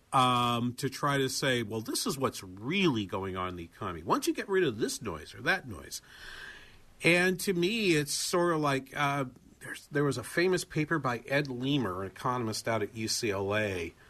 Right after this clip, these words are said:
uh, with the title, "I Just Ran Ten thousand Regressions." Um, I'm watching C N B C and Bloomberg right now, and, and I feel like I'm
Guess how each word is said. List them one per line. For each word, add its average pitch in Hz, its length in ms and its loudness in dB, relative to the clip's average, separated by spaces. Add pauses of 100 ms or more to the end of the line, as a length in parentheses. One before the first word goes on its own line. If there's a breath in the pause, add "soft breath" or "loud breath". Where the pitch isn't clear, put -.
(280 loud breath)
uh, 104 280 2
with 104 140 0
the 104 80 -2
title, 113 460 0
"I 120 160 4
Just 127 280 -2
Ran 113 280 0
Ten 110 240 0
thousand 110 460 0
Regressions." 95 720 -2 (560 loud breath)
Um, 117 520 4 (800)
I'm 165 560 4
watching 147 800 2
C 151 320 2
N 143 140 2
B 123 160 -2
C 139 480 4
and 113 160 0
Bloomberg 127 600 4
right 123 280 0
now, 123 340 0
and, 113 300 -2
and 117 200 0
I 110 100 0
feel 135 280 0
like 135 260 2
I'm 117 300 -2